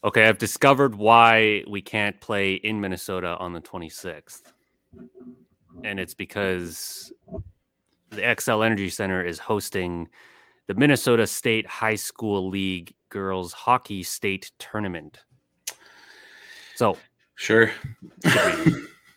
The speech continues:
Speaker 1: It's good reason.
Speaker 2: <laughs> Sure.
Speaker 1: I mean, it's pretty neat. You know, hockey's a pretty big thing in Minnesota.
Speaker 2: It is, yeah. It is
Speaker 1: Yeah.
Speaker 2: a big thing there.
Speaker 1: So it's,
Speaker 2: Which
Speaker 1: it's,
Speaker 2: I like.
Speaker 1: it's
Speaker 2: I like
Speaker 1: nice.
Speaker 2: that.
Speaker 1: Yeah, it's nice that they're letting the high school kids play on the,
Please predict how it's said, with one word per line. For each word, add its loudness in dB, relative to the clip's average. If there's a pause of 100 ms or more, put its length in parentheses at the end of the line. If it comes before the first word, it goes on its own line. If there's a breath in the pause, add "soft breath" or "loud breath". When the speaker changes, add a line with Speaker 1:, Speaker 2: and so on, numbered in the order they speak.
(180)
Speaker 1:
It's -10
good -4
reason. -14 (460)
Speaker 2:
<laughs> -10 (400)
Sure. -8 (440)
Speaker 1:
I -4
mean, 6
it's 2
pretty 8
neat. 8 (240)
You 0
know, 0
hockey's -4
a -6
pretty -2
big -2
thing -2
in 0
Minnesota. -2 (1000 loud breath)
Speaker 2:
It 6
is, 8
yeah. -2
It -10
is -10
Speaker 1:
Yeah. 0
Speaker 2:
a -2
big -10
thing -8
there. -10 (380)
Speaker 1:
So -4
it's, -10
Speaker 2:
Which -6
Speaker 1:
it's, 0
Speaker 2:
I 0
like. 0
Speaker 1:
it's -4
Speaker 2:
I -6
like 6
Speaker 1:
nice. 0
Speaker 2:
that. -10
Speaker 1:
Yeah, 4
it's -2
nice 0
that -4
they're -2
letting -2
the -4
high -4
school -10
kids -10
play -10
on -10
the, -14